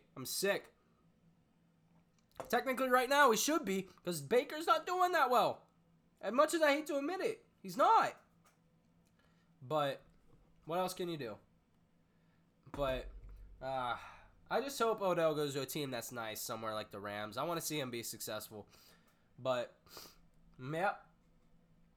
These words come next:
All right, my voice can't take much more of this, so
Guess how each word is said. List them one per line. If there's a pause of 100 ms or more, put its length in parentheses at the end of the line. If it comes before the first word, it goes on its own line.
(380)
All
right,
my
voice
can't
take
much
more
of
this, (440)
so